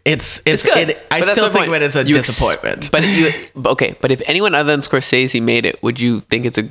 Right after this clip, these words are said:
Speaker 2: better movie? Like, that's my point. To me, it's like, oh, it's one of Scorsese. It's not as good for Scorsese. It's
Speaker 1: I
Speaker 2: like the
Speaker 1: don't,
Speaker 2: same
Speaker 1: I don't
Speaker 2: thing.
Speaker 1: even think that. It's, it's, I don't know. I think of that cast. I think of who wrote the novel that's based off of everything. Like, it was, uh, Dennis Lehane was the, the guy who wrote,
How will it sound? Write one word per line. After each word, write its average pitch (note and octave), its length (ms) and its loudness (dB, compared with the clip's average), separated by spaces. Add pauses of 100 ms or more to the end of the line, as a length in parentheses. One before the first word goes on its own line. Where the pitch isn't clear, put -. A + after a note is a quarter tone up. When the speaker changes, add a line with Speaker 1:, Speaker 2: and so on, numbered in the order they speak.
(200)
Speaker 2:
better A#2+ 180 0
movie? D3+ 240 0
Like, - 160 -2
that's C#3+ 160 0
my C#3+ 80 0
point. B2+ 220 -2 (240)
To C#3+ 100 -2
me, D3+ 100 4
it's D3 120 -2
like, C3+ 200 0
oh, D#3 160 2
it's B2+ 140 -2
one D3+ 140 2
of C#3+ 80 -2
Scorsese. C3+ 360 0
It's B2+ 200 -2
not D#3+ 200 2
as C#3+ 140 -2
good C#3 260 0
for C#3 120 -2
Scorsese. B2+ 720 0
It's - 140 -8
Speaker 1:
I F#3 60 2
Speaker 2:
like C#4+ 80 2
the G4+ 60 2
Speaker 1:
don't, F#4 60 2
Speaker 2:
same C#3+ 180 0
Speaker 1:
I G3+ 40 0
don't B3 120 2
Speaker 2:
thing. A#3 80 0
Speaker 1:
even G3+ 160 -2
think D3+ 180 -2
that. A2 160 2
It's, B2 180 -2
it's, - 320 0 (680)
I D#3 120 2
don't E2+ 180 -2
know. B1+ 60 -4 (220)
I - 80 2
think D#3 200 -4
of A2+ 100 0
that A2+ 220 -4
cast. B2+ 500 0
I A#2+ 80 0
think A#2 200 -2
of G#2+ 200 0
who B2+ 320 0
wrote A2 280 2
the A2+ 100 0
novel G#2+ 360 0
that's - 240 -4
based A2+ 320 0
off A#2+ 140 0
of A#2 100 0 (120)
everything. G3+ 420 0
Like, B2+ 180 0
it B2 120 0
was, A#2 240 0 (580)
uh, A2+ 220 2
Dennis C#3 480 0
Lehane C#3 560 2
was B2+ 240 0
the, A#2 360 2
the A#2 60 0
guy A#2+ 220 2
who A#2 60 2
wrote, A#2 400 0